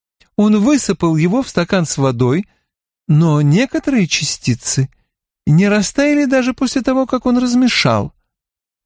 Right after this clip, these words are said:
Он влил в стакан коньяк, и он смешался с водой.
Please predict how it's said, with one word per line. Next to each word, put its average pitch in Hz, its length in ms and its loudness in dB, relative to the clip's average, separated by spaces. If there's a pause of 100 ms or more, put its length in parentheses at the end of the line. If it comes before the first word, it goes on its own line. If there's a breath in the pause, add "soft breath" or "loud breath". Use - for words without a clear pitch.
(140)
Он 180 180 4
влил 233 240 2
в 233 60 -4
стакан 165 420 -2
коньяк, 151 640 0 (600)
и 180 80 2
он 190 200 2
смешался 226 640 -2
с - 100 -10
водой. 147 480 0